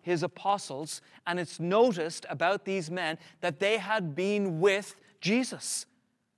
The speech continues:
There's that word again. Later, we're told by the authorities that they were so struck by the power of being with Jesus on these disciples, when they realized that these men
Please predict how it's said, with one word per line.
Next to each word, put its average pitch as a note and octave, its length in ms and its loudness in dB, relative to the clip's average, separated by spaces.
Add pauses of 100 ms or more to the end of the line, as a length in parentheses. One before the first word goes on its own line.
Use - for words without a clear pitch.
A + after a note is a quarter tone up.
(140)
There's G#2 220 -16
that B2+ 160 -4
word G3 240 6
again. B2 220 -10 (920)
Later, G3+ 360 6 (160)
we're F#3 140 4
told F#3 460 0 (140)
by F#3 160 6
the E3+ 140 2
authorities F#3+ 560 4
that F3+ 180 2
they F3 100 4
were E3+ 160 2
so A#3 340 2
struck - 680 -2 (840)
by F#3 180 8
the F3+ 120 2
power A#3 440 6
of F#3+ 280 0
being F#3+ 360 2
with A#3+ 300 4
Jesus F#3+ 720 -4 (1000)
on A3 280 8
these A#3 240 4
disciples, F#3+ 960 0 (420)
when G#3 200 6
they G3+ 120 6
realized F#3+ 600 2
that F3 100 -6
these G#3+ 240 -2
men D#3+ 340 -6